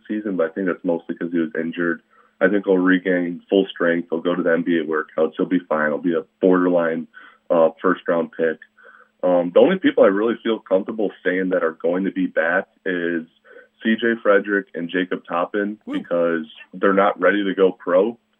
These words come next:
Speaker 1: and obviously they can't transfer again. They already used their one-time transfer. Damian Collins is obviously back.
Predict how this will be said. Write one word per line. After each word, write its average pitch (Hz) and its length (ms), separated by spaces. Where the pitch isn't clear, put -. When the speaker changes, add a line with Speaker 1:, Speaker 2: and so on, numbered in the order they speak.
Speaker 1:
and 87 560
obviously 95 360
they 87 100
can't 98 240
transfer 92 400
again. 90 260
They 87 80
already 85 220
used 92 180
their 87 120
one-time 87 420
transfer. 95 560
Damian 113 300
Collins 104 440
is 101 120
obviously 101 460
back. 101 340